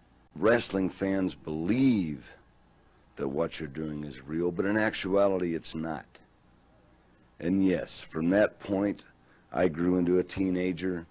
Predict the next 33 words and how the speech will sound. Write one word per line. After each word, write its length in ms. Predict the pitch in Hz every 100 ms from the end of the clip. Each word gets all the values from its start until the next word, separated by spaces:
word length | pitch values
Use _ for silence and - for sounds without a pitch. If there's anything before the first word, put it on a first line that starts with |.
| - -
and 160 | - 95
I 60 | 95
become 400 | 80 - 95 90
very 340 | 101 98 80
interested 640 | 104 101 101 98 - 92
in 340 | - 127 120 90
wrestling. 460 | 69 - - 50 - - _ _ _ _ _ _ _ _
And 140 | 98 110
I 60 |
become 340 | 110 107 120 117
an 120 | 117
amateur 440 | 117 117 - 78
wrestler. 500 | 73 65 - 52 50 - - -
And 220 | 95 107
no, 240 | 123 113 82
I 80 | 76
was 220 | 80 90
not 220 | 123 139
a 40 |
Bob 360 | 113 98 82 65
Roop. 240 | 67 62 - -
I 80 | 101
didn't 280 | 113 139 131
go 120 | 110
to 100 | 90
the 140 | 80 73
Olympics. 640 | 69 65 90 - - - - _ _ _ - _ -
I 120 | -
was 280 | 110 104 90
not 240 | 98 110 107
a 60 |
national 460 | 101 101 92 101 98
champion. 600 | - 120 120 - 65